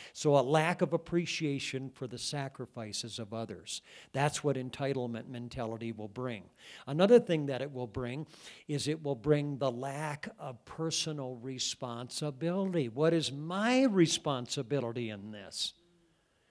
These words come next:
Yeah. And so, you know, one of the things that I look at, and I, I, I have to be careful, you know, but the amount of taxes we have to pay. Yeah, how many ever get angry at paying taxes?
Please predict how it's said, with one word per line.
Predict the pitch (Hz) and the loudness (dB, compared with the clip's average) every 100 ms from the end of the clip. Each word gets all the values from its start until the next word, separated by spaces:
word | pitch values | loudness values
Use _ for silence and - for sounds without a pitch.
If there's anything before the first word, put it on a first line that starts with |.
| _ _ | _ _
Yeah. | 147 202 214 156 - - - _ - - - | -10 -4 -4 -4 -8 -16 -20 _ -20 -20 -12
And | 151 127 131 | -6 -6 -4
so, | - 143 123 131 - - - | -2 2 0 0 -8 -14 -4
you | 139 | -2
know, | 135 | 2
one | 143 147 | 4 4
of | 131 | 2
the | 131 | -4
things | 147 135 123 | -4 -4 -4
that | 123 | -4
I | 117 180 | 0 2
look | 143 123 | 0 -4
at, | 127 135 | -4 -2
and | 151 120 | -2 -6
I, | 117 127 120 | -8 -10 -12
I, | 139 120 117 110 135 160 _ - 113 _ _ _ - | -12 -10 -10 -8 -8 -10 _ -20 -20 _ _ _ -18
I | 123 | -12
have | 151 | -8
to | 165 | -6
be | 143 | -6
careful, | - 165 127 - 147 - _ _ - | 2 2 2 -2 -12 -12 _ _ -12
you | 131 | -10
know, | 127 131 _ _ _ | -8 -12 _ _ _
but | 131 | -6
the | 143 | -2
amount | 135 135 127 135 | -2 -2 -4 -4
of | 131 | -8
taxes | - 175 185 185 - 160 131 | -8 -6 -4 -4 -4 -4 -4
we | 127 131 | -2 -4
have | 120 117 - | -2 -6 -8
to | 113 | -14
pay. | - 110 87 - _ _ _ _ _ _ _ _ _ _ - | -10 -10 -10 -18 _ _ _ _ _ _ _ _ _ _ -8
Yeah, | 151 185 185 151 104 | -4 -2 -2 -4 -6
how | 139 | -4
many | 180 175 160 | -2 -2 -2
ever | 160 151 | -2 -2
get | 147 135 | 0 0
angry | 131 165 147 135 | 0 -6 -4 -4
at | 127 127 | -4 -6
paying | 147 143 135 | -4 -2 -4
taxes? | - 165 180 160 - 85 - | -4 -4 -4 -2 -4 2 2